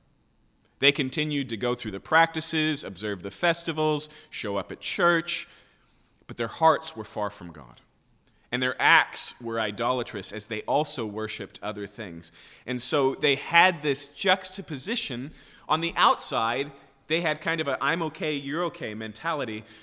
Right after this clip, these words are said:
but on the inside, they were in active and persistent resistance against the clear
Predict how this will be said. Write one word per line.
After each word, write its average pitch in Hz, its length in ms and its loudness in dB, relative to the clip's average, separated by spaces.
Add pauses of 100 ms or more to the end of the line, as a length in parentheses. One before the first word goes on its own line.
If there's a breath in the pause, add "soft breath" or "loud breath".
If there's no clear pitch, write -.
but 143 120 -4
on 143 140 2
the 143 180 -4
inside, 127 920 0
they 127 180 0
were 120 260 -2
in 113 240 -2 (140)
active 160 640 0
and 117 200 -8
persistent 139 800 -6 (240 loud breath)
resistance 117 640 -4
against 101 420 -10
the 104 60 -12
clear 147 480 -4